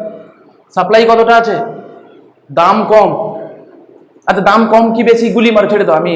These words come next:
এটা, এটা ভুল ভাবে, ভুলে, মানে ভুলে বলে, বলে ফেলেছি, ছেড়ে দাও। তা বলো, তা এখানে যদি ডিমান্ড হয় এতটা, সাপ্লাই কতটা আছে? না, সাপ্লাই তো এতটা রয়েছে।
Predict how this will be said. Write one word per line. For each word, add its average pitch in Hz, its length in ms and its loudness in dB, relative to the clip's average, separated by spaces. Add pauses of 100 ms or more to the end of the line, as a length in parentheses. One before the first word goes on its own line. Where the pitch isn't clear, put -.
এটা, 131 120 -4 (140)
এটা 151 180 -2
ভুল 175 200 -2
ভাবে, 165 140 0
ভুলে, 165 200 -4
মানে 151 140 -4
ভুলে 190 220 2
বলে, 165 180 0
বলে 156 280 -2
ফেলেছি, 127 280 -6
ছেড়ে 175 140 -2
দাও। 120 120 -4 (1300)
তা 202 80 2
বলো, 220 600 0
তা 196 80 0
এখানে 233 400 0
যদি 247 200 0 (220)
ডিমান্ড 247 420 2
হয় 254 160 4
এতটা, 208 500 0 (1000)
সাপ্লাই 233 420 2
কতটা 240 320 2
আছে? 247 180 0 (1040)
না, 113 80 -10
সাপ্লাই 127 460 -2
তো 208 60 2
এতটা 240 280 0
রয়েছে। 254 280 -4